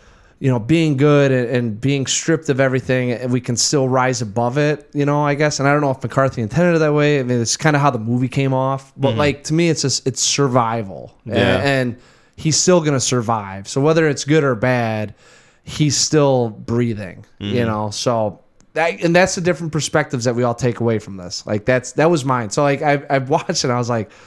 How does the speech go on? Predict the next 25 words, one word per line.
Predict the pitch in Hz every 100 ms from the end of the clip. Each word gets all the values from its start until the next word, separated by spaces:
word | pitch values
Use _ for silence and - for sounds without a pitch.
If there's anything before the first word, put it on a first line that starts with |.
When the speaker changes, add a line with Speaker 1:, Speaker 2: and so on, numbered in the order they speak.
| - - - _ _
Speaker 1:
well, | 127 117
one, | 131
I | 113
was | 107 98
like, | 101 104
"I |
wonder | 113
if | 107
they're | 110
gonna | 113 104
try | - 113
to | 101
repopulate | 107 110 107 110 104 98
the |
planet | - 110 110 104
or, | 95
like, | 95 -
what's | 107 -
going | 107 104
on." | 107
I |
was | 98
like, | 104 98
"That's | 110 -
disgusting." | 95 - 95 - 95